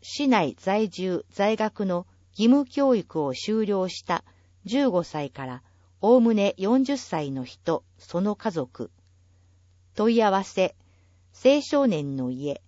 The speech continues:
七六の三四三二。予約受付、火曜から日曜の午前八時半から午後五時十五分。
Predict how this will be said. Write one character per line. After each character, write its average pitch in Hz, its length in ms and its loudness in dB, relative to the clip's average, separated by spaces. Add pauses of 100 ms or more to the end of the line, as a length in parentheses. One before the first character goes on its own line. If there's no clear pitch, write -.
(320)
七 226 240 2
六 254 300 2
の 139 220 -8 (200)
三 277 360 0
四 269 240 -2
三 185 360 -6
二。 156 280 -8 (640)
予 190 120 2
約 269 320 0
受 185 220 -2
付、 - 380 -8 (480)
火 220 160 0
曜 262 260 4
か 175 160 -2
ら 147 120 -2
日 151 340 -6
曜 180 220 2
の 123 220 -10 (320)
午 247 220 4
前 165 240 0
八 240 380 -6
時 269 80 0
半 240 300 -2
か 135 180 -12
ら 127 160 -12 (340)
午 240 140 4
後 175 260 2
五 254 140 6
時 165 180 -4
十 208 280 0
五 190 160 0
分。 - 320 -10